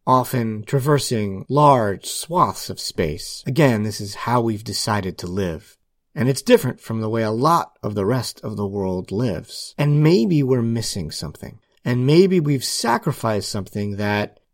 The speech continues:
try as we might, is going to be difficult to get back. But what that is, is of course community. It's togetherness. It's living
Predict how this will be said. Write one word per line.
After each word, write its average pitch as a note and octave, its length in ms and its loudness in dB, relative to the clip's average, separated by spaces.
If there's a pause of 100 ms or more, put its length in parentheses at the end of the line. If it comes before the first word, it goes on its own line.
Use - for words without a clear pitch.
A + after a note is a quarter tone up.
(100)
try G3 260 6
as D#3 120 6
we C#3+ 120 6
might, C3+ 420 6 (240)
is C3+ 200 4
going F#3 320 6
to F#3+ 80 0
be D3 100 4
difficult C#3 800 0
to A#2+ 80 -6
get A2 320 -2
back. - 480 0 (480)
But C3+ 80 2
what F#3+ 240 4
that D#3 180 6
is, G2+ 300 2
is G#2 140 -6
of G2+ 120 -12
course E2+ 460 -8
community. G#2+ 640 -2 (340)
It's F#2+ 200 -2
togetherness. A#2 960 2 (640)
It's - 340 -2
living D#3+ 520 4